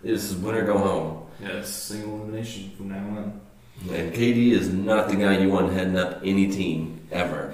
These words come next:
Speaker 1: because anytime he's the best player on the
Speaker 2: We
Speaker 1: team,
Speaker 2: learned that.
Speaker 1: they choke.
Speaker 2: Yeah.
Speaker 1: I mean, Brooklyn, they choked. And then whenever he's the best player in O K C, they choke. He wasn't the best player in Golden State, so he didn't choke.
Speaker 2: Damn straight.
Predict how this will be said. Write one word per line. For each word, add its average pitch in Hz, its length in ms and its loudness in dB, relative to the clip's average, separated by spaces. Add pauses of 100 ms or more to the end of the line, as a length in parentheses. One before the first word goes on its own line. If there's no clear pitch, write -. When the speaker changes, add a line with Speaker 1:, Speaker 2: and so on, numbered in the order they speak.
(100)
Speaker 1:
because - 260 -2
anytime 104 440 0
he's 104 140 2
the 101 60 -2
best 110 220 0
player 113 240 4
on 110 80 2
the 110 40 2
Speaker 2:
We 104 60 0
Speaker 1:
team, 117 260 4
Speaker 2:
learned 90 140 0
that. - 160 -8 (340)
Speaker 1:
they 101 260 6
choke. - 340 0 (500)
Speaker 2:
Yeah. - 160 -6
Speaker 1:
I - 40 0
mean, 87 380 -4 (380)
Brooklyn, 110 500 0
they 92 120 0
choked. - 440 -4
And 87 180 0
then 90 100 2
whenever 92 420 4
he's 101 240 0
the 92 60 -2
best 98 300 0
player 92 380 4
in 90 340 0
O 92 160 0
K 95 120 -2
C, 117 200 -2
they 92 160 -2
choke. 92 180 -6
He 123 80 0
wasn't 127 220 2
the 131 60 2
best - 100 -4
player 123 160 2
in 98 80 0
Golden 85 180 -4
State, 80 360 -6
so 98 60 -2
he 98 60 2
didn't 101 200 0
choke. - 300 -4 (1900)
Speaker 2:
Damn 175 200 -10
straight. - 380 -8